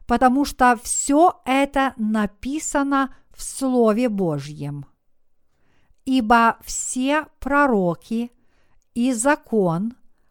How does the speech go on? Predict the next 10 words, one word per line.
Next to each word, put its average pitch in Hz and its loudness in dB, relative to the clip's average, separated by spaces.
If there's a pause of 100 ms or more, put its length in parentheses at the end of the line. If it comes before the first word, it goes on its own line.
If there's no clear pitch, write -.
(180)
прорекли 247 0 (100)
до 269 0 (140)
Иоанна. 175 0 (580)
И 240 -2
если 247 -2
хотите 254 -2
принять, 226 -2 (560)
он 311 2
есть 269 -2
Илия, 254 0